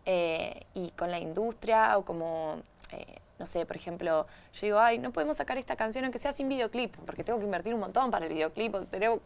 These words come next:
o, eh, es todo un montón de energía también, ni siquiera hablando de,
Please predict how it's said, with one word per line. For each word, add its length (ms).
o, 220
eh, 180
es 60
todo 220
un 80
montón 300
de 100
energía 540
también, 260
ni 60
siquiera 260
hablando 300
de, 200